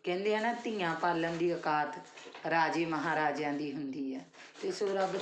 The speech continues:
ਧੀਆਂ ਵੀ ਵੇਖ ਕੇ ਹੀ ਦਿੰਦਾ ਜਿਹਦੀ ਔਕਾਤ ਹੋਵੇ ਉਹਨੂੰ। ਤੇ ਜਿਹੜੇ ਆ ਕੋਈ ਤਿੰਨ ਪੰਜ ਕਰਕੇ ਗਲਤ ਜਿਹੇ ਕੁਮੈਂਟ ਕਰਨ ਵਾਲੇ ਆ, ਢੌਂਚਲ ਜਿਹੇ ਲੋਕ, ਉਹਨਾਂ ਨੂੰ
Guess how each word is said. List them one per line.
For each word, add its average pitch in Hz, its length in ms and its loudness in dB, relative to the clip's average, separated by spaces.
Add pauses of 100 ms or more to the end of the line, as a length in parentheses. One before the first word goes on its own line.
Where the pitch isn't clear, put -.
(100)
ਧੀਆਂ 175 340 0
ਵੀ 180 160 2
ਵੇਖ 160 340 0
ਕੇ 165 100 0
ਹੀ 160 80 0
ਦਿੰਦਾ 151 320 0
ਜਿਹਦੀ 175 320 0
ਔਕਾਤ 147 480 0
ਹੋਵੇ 131 340 -2
ਉਹਨੂੰ। 139 220 -2 (460)
ਤੇ 196 120 2
ਜਿਹੜੇ 190 280 2
ਆ 180 100 2
ਕੋਈ 180 180 0 (140)
ਤਿੰਨ 175 300 0
ਪੰਜ 175 260 0
ਕਰਕੇ 165 340 0
ਗਲਤ 156 420 0
ਜਿਹੇ 196 160 2
ਕੁਮੈਂਟ 160 420 0
ਕਰਨ 156 360 0
ਵਾਲੇ 147 340 0
ਆ, 143 60 -8 (1700)
ਢੌਂਚਲ 165 520 2
ਜਿਹੇ 170 140 4
ਲੋਕ, 151 340 0
ਉਹਨਾਂ 175 880 -4
ਨੂੰ 185 120 -2